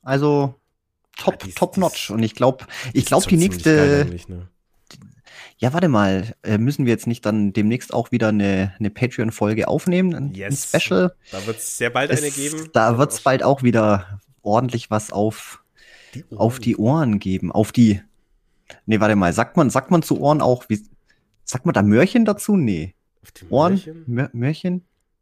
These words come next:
Speaker 2: Möhrchen auf die
Speaker 1: Ich dachte,
Speaker 2: Öhrchen? Keine Ahnung.
Speaker 1: Möhrchen? Nee. Wie sagt
Speaker 2: Nee.
Speaker 1: man denn zu, zu, zu, zu, zu, zu
Speaker 2: Auf die
Speaker 1: Ohren? Die haben
Speaker 2: Lauscher.
Speaker 1: doch, äh, nee, was Gemüsetechnisches.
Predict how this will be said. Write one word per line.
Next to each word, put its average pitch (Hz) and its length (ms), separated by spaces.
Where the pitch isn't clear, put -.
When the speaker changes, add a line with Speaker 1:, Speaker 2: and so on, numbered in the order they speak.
Speaker 2:
Möhrchen 143 480
auf 120 140
die - 80
Speaker 1:
Ich 143 100
dachte, 196 280
Speaker 2:
Öhrchen? 240 180
Keine 87 220
Ahnung. - 100
Speaker 1:
Möhrchen? 151 400
Nee. 135 460
Wie 135 80
sagt 226 180
Speaker 2:
Nee. - 60
Speaker 1:
man 190 140
denn 135 80
zu, 135 340
zu, - 320
zu, - 200
zu, 113 340
zu, 113 380
zu - 220
Speaker 2:
Auf - 60
die 120 60
Speaker 1:
Ohren? 107 120
Die 120 80
haben 113 100
Speaker 2:
Lauscher. 147 200
Speaker 1:
doch, - 140
äh, 120 60
nee, 147 300
was 120 220
Gemüsetechnisches. 131 1200